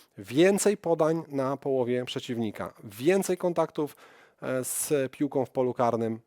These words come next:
przeciwnika, w szesnastce rywala. I też, e, wyższe posiadanie piłki niż to średnie z poprzedniego sezonu, bo teraz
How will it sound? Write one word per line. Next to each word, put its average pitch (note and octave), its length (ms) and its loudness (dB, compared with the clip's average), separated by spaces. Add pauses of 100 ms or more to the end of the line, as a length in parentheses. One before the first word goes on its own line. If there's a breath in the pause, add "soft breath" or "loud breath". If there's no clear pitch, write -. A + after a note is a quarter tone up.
przeciwnika, A2+ 540 -4
w - 40 -8
szesnastce G#2+ 840 -6
rywala. G#2 480 -4 (460 soft breath)
I E3+ 260 -4 (100)
też, C3 460 0 (120)
e, A#2+ 160 -2
wyższe B2 840 2
posiadanie B2+ 440 0
piłki C#3 300 -2
niż G#2+ 140 -4
to A2 100 -8
średnie G#2+ 360 -4
z - 40 -12
poprzedniego G#2+ 480 -8
sezonu, G2+ 380 -4
bo B2 120 -4
teraz A#2+ 340 -2